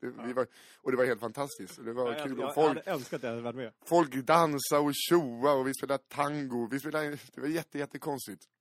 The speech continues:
Speaker 2: Nästa, eh, cirkusfestival så vill jag att du tar med
Speaker 1: Ja,
Speaker 2: mig.
Speaker 1: det är ju en gång om år, per år.
Speaker 2: Okej, ja, jag vill
Speaker 1: Det här är
Speaker 2: nej.
Speaker 1: tionde året.
Speaker 2: Boka, boka mig.
Speaker 1: Cirkus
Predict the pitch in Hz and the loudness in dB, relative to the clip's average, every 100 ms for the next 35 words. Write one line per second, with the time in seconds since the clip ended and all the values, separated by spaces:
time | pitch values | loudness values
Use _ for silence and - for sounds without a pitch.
0 | _ _ 180 196 - - 196 170 - 143 | _ _ 0 0 -2 0 0 0 -4 -6
1 | 131 147 135 135 - 127 - 117 117 131 | -4 -4 -4 -6 -8 -10 -8 -10 -10 -8
2 | 135 127 123 117 110 123 117 127 160 185 | -6 -4 -6 -6 -10 -10 -6 -2 2 4
3 | 165 156 160 160 143 139 123 117 _ - | 4 2 0 -2 -2 -4 -6 -8 _ -10
4 | 131 110 - _ 127 131 120 - 131 139 | -6 -6 -8 _ -6 -4 -4 -8 -2 2
5 | 143 139 135 147 135 151 131 127 117 110 | 2 2 2 2 2 -2 -2 -2 -4 0
6 | 165 104 - 139 165 135 143 120 - 170 | 0 0 -6 2 2 2 -2 -4 -2 0
7 | 160 - 135 | 0 0 -4